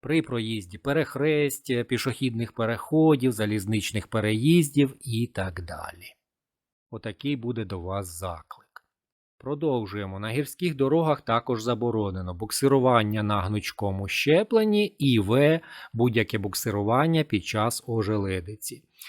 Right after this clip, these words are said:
Як ми вже говорили у заняттях раніше, буксирування має свою специфіку, може за певних обставин, е, являти певну небезпеку, е, потенційну для учасників цього буксирування.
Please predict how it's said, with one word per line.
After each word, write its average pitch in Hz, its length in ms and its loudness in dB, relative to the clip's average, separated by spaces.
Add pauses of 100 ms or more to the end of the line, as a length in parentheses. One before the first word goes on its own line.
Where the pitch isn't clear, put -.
(140)
Як 139 180 0
ми 180 120 10
вже 147 140 8
говорили 117 800 6
у 107 260 2
заняттях 107 560 0
раніше, 190 640 4 (340)
буксирування 135 1300 4
має 110 400 4
свою 101 420 -2
специфіку, 175 1120 2
може 110 360 2
за 98 140 -2
певних 107 440 0
обставин, 180 800 4
е, 143 260 4
являти 113 520 2
певну 104 540 -2
небезпеку, 131 960 0 (460)
е, 110 300 2
потенційну 113 720 0
для 98 520 0
учасників 107 760 0
цього 95 360 -4
буксирування. 95 960 -4